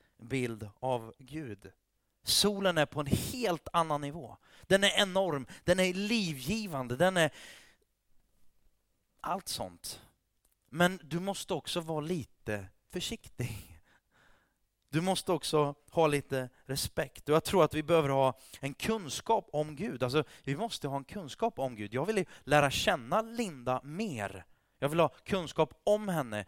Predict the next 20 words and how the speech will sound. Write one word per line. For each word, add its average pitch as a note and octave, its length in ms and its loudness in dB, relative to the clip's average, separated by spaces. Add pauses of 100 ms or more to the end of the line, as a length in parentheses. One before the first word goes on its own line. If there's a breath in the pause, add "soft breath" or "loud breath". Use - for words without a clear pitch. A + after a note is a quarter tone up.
(120)
och, D#3+ 460 -2
och E3 80 4
liksom D#3 240 -2
bara, C#3+ 180 2 (160 loud breath)
jag D#3 100 0
vill D3+ 100 -6
förstå G3+ 760 -8 (420)
Linda B2+ 380 -6
mer. C#3+ 320 -14 (880)
Jag C3 80 -2
vill D#3 100 0
veta, C#3 520 2
ni C#3 120 -6
vet C#3 180 -2
de C3 120 -10
här, A2+ 200 -2 (120 loud breath)
man A#2+ 100 -14
pratar B2 280 -2
om A2+ 120 -6 (140 loud breath)
kärleksspråken, A#2+ 1080 -4